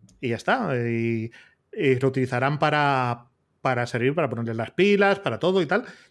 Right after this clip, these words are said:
Sí que creo que a los Steelers, o que a estos Steelers, vamos, el,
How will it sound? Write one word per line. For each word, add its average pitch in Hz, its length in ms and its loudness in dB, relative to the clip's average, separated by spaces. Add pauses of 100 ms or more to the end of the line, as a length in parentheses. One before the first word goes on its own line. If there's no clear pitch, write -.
(260)
Sí - 160 -8
que 139 120 0
creo 151 220 0
que 139 200 0
a 127 300 0
los 123 160 -2
Steelers, 135 580 -2 (360)
o 139 140 -6
que - 80 -8
a - 20 -4
estos 135 180 -2
Steelers, 127 380 -2
vamos, 131 240 -4
el, 117 440 -6